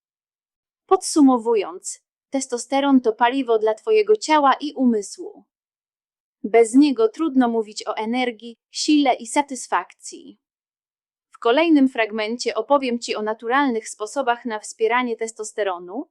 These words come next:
zanim jeszcze sięgniesz po tabletki. Zanim powiem ci o tej małej dawce tabletki, musisz wiedzieć, że istnieje kilka naturalnych sposobów, które same w sobie mogą podnieść poziom testosteronu.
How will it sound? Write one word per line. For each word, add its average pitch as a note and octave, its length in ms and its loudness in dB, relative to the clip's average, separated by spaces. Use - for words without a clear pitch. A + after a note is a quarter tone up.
zanim C#4 460 2
jeszcze A#3 300 -4
sięgniesz A#3+ 520 0
po A3+ 120 -8
tabletki. G3+ 840 -6
Zanim B3 440 0
powiem D4 340 0
ci - 160 -10
o A3+ 60 -8
tej A3 200 -4
małej B3 320 0
dawce A#3 360 -2
tabletki, G#3+ 760 -4
musisz C4 400 -2
wiedzieć, G3 600 -6
że G#3 160 -6
istnieje A#3+ 520 0
kilka E4+ 380 -2
naturalnych A3 640 -4
sposobów, G3+ 640 -6
które A3 280 -6
same E4 300 -2
w B3+ 60 -10
sobie A#3 280 -4
mogą G#3+ 320 -2
podnieść A#3+ 500 -6
poziom C4+ 360 0
testosteronu. G#3+ 1000 -6